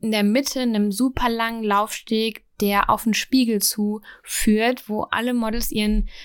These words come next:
Catwalk trainieren konnten, wo es auch so Catwalk-Contests gab. Und dann gab es einen zweiten Raum und der war wirklich wow.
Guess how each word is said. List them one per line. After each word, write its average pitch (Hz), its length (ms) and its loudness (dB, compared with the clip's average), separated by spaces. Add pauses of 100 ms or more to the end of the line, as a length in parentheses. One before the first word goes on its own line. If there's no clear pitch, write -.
(160)
Catwalk 240 500 2
trainieren 214 400 0
konnten, 208 440 -2
wo 208 60 -6
es 202 120 -4
auch 175 140 -4
so - 280 -4
Catwalk-Contests 240 1300 -2
gab. 220 400 -2 (680)
Und 220 120 6
dann 202 140 4
gab 214 200 0
es - 140 -2
einen 202 120 0
zweiten 247 460 2
Raum 233 540 0 (100)
und 214 380 2
der 214 380 2
war 202 280 0
wirklich 214 720 -2
wow. 180 680 4